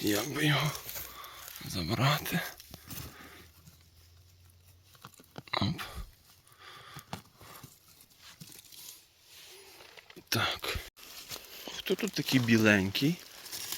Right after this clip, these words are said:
Хто це такий біленький? Ну, це, напевно, напевно, скоріш за все,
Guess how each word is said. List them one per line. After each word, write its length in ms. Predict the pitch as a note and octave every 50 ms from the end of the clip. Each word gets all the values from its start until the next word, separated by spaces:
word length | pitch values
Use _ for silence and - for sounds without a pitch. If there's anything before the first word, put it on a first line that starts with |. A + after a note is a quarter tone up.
| - - - - - - - - -
Хто 360 | - - - - - E3 E3
це 140 | - - -
такий 220 | - G2+ - A2
біленький? 600 | G#2 G#2+ G#2 G2 F#2+ G2 F#2+ G#2 G#2+ - A#2+ C#3 - - - - - - - - - - - - - - - - - - - _ _ - - - - - - - - - - - - - - - - - - - -
Ну, 200 | - - - G#2+
це, 220 | - - - C#3+ D3+
напевно, 680 | D3+ C#3+ C3+ - - C3+ C3 D3 D3+ D3 C#3 C3+ B2+ - - - - - - - - - - - - - - - - - - - - -
напевно, 680 | A2+ A2+ G#2+ - - A2+ A2+ B2+ C3+ C#3 B2 G#2 G2
скоріш 440 | - - - - A2 A2 A#2+ B2 B2
за 140 | G2+ F#2+ F#2+
все, 360 | F2+ - - - A2 A#2+